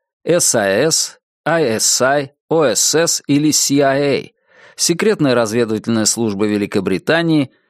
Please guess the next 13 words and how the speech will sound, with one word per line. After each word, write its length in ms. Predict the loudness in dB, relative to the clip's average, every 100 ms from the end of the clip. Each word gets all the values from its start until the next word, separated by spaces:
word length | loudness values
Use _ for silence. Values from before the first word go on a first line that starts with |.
| _
межведомственная 1120 | 0 0 2 0 0 0 -2 -2 0 0 2
разведка 640 | 0 0 0 -2 -2 -8
Пакистана, 840 | -10 -10 -6 -6 0 0 2 -2 -4 _ _ _
Управление 600 | -2 0 0 2 2 0
стратегических 920 | 0 -2 -2 0 0 0 -2 -2 -4
служб 420 | -2 -2 -2 -2
С 200 | -2 -2
Ш 200 | -2 0
А 200 | 0 -2 -8 _ _
или 300 | -2 0 0
Центральное 760 | 0 -2 -2 -2 0 0 0
разведывательное 880 | 0 -2 -2 -2 -2 -2 -2 0 0
управление. 760 | -2 -2 -2 -2 -6 -8 -12